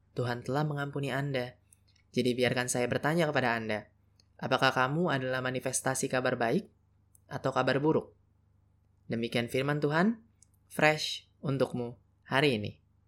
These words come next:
Membutuhkan sebuah kekuatan yang luar biasa untuk dapat mengampuni seseorang yang berbuat jahat kepada kita. Itulah mengapa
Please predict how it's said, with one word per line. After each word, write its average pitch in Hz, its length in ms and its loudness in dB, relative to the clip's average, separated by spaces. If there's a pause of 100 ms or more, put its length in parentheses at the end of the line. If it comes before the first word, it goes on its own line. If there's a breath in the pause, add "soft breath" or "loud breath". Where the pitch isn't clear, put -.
(960 soft breath)
Membutuhkan 160 480 4
sebuah - 1120 0
kekuatan 123 560 2
yang 123 220 -4
luar 185 260 6
biasa 113 560 2
untuk 135 240 -2
dapat - 240 0
mengampuni 135 480 -2
seseorang 143 640 0
yang 123 80 -4
berbuat 117 320 0
jahat 117 240 -2
kepada 113 240 -2
kita. 110 400 -2 (480)
Itulah 110 320 0
mengapa 113 560 0